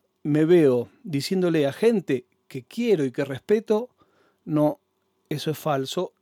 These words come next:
y les contesta con un link donde desbaratan el fake news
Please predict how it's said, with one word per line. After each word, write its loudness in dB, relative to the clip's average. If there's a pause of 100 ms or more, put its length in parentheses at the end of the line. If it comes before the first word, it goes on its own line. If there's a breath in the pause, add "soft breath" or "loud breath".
(340)
y -4
les -2
contesta -2
con 0
un 2
link 0 (220)
donde -2 (120)
desbaratan -2 (220)
el -6
fake -6
news -4